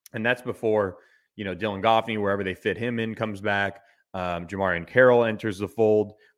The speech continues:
this summer. Those are all things to watch at that position.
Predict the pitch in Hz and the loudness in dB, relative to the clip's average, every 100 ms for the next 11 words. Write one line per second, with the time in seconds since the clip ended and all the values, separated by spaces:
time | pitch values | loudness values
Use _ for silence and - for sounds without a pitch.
0 | - 95 - - 127 127 117 113 _ _ | -10 -10 -2 0 2 0 -2 -6 _ _
1 | _ - 123 143 139 120 117 117 107 - | _ 0 2 4 4 4 4 -2 -4 -6
2 | 95 107 143 92 92 90 101 98 120 - | -2 0 -2 -4 -6 -6 -8 -6 -6 -6
3 | 95 | -10